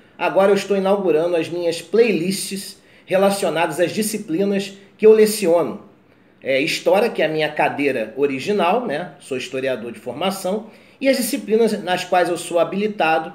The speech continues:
geografia, filosofia e sociologia. E hoje eu estou inaugurando a playlist de sociologia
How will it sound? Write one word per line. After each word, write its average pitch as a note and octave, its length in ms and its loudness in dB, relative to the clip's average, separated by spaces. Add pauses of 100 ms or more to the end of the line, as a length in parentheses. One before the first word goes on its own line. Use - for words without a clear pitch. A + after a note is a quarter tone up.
(360)
geografia, F#3 640 0
filosofia D#3+ 460 -2
e - 20 -10
sociologia. D#3+ 640 -6 (280)
E C4+ 140 2
hoje B3+ 460 8 (320)
eu E3+ 120 -4
estou F#3+ 240 -2
inaugurando F3+ 480 0
a E3 60 0
playlist E3 580 -4
de B2 80 -16
sociologia F#3 1040 0